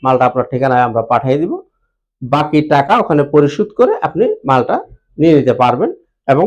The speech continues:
পারচেজ করার আগেও আপনি ভিডিও কলে দেখে নিতে পারবেন।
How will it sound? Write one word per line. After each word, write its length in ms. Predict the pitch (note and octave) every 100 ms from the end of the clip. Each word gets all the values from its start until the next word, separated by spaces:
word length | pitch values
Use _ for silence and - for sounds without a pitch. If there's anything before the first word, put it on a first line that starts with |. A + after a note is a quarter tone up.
| -
পারচেজ 360 | G#3 A3+ A#3+
করার 240 | - G#3+ F#3
আগেও 200 | E3 G3+
আপনি 200 | C4 B3+ F#3+
ভিডিও 280 | D#3+ D#3 C#3+
কলে 200 | C#3 G#3+ C3+
দেখে 240 | F#3+ G3
নিতে 200 | C3+ A#2+
পারবেন। 320 | F#2+ F#2 D#2+